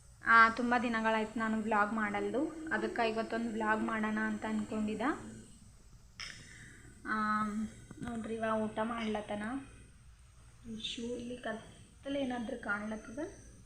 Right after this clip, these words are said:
ಹ್ಮ್, ಊಟ ಮಾಡಿಸ್ಲತ್ತಿದೆ ಅವನಿಗೆ.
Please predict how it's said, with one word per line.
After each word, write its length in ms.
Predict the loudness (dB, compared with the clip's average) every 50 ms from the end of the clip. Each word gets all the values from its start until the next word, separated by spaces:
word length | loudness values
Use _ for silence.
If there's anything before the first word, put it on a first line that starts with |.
| -20 -20 -20 -20 -20 -18 -20 -20 -20 -18 -12
ಹ್ಮ್, 320 | -10 -8 -6 -6 -6 -6 -8 -8 -12 -12 -10 -8
ಊಟ 200 | -4 -4 -4 -2 0
ಮಾಡಿಸ್ಲತ್ತಿದೆ 800 | 0 2 2 2 0 0 -2 -2 -2 -2 -4 -2 -2 -2 0 0
ಅವನಿಗೆ. 380 | 0 2 2 0 0 2 2